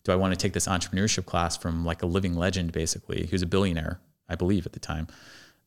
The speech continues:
Um, and, uh, so which one did I choose? I signed up for both classes, and they met at the exact same time. So <laughs> the idea was I would show up for the tests, get enough of a passing grade in the econ class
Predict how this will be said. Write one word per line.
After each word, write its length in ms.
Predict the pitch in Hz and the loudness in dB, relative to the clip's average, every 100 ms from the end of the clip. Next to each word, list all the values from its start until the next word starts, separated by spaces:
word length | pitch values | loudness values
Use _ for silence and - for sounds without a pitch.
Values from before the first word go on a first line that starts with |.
| _ | _
Um, 540 | 92 90 85 82 80 87 _ _ _ _ _ _ | 0 2 2 0 -2 -4 _ _ _ _ _ _
and, 320 | 104 95 90 87 | 0 2 2 2
uh, 140 | 85 | 2
so 160 | - 98 | 4 4
which 160 | 101 | 4
one 100 | 107 | 4
did 100 | 104 | 4
I 60 | 92 | 2
choose? 540 | - 110 123 120 - - | 2 2 2 0 -2 -4
I 40 | - | -2
signed 240 | 110 101 | 2 2
up 60 | 95 | 2
for 80 | 85 | 2
both 240 | 90 90 | 2 2
classes, 580 | - 90 90 69 - - | 2 2 0 -2 -2 0
and 120 | 95 | 2
they 80 | 92 | 4
met 200 | 95 98 | 4 2
at 80 | 92 | 2
the 60 | 90 | 0
exact 380 | 87 92 - | 2 2 2
same 200 | - 113 107 | 4 4 4
time. 400 | 120 101 90 - | 4 4 4 4
So 280 | 110 95 - - | 4 4 2 -6
<laughs> 120 | - | -2
the 100 | 117 | 4
idea 340 | 104 101 139 143 | 4 6 6 8
was 380 | 107 101 98 - | 8 6 6 4
I 80 | |
would 140 | 95 92 | 4 4
show 280 | - - 131 | 4 6 6
up 80 | |
for 100 | - | 4
the 60 | 104 | 0
tests, 540 | - 104 95 - - | 2 2 2 0 -2
get 160 | - 101 | 2 4
enough 340 | 95 101 120 | 4 4 4
of 100 | 120 | 2
a 40 | 101 | 0
passing 400 | - 101 - 95 | 2 2 2 2
grade 240 | 92 92 | 2 2
in 80 | 87 | 2
the 80 | 87 | 2
econ 380 | 113 120 101 87 | 0 2 0 0
class 540 | 90 82 80 - | 0 0 0 -2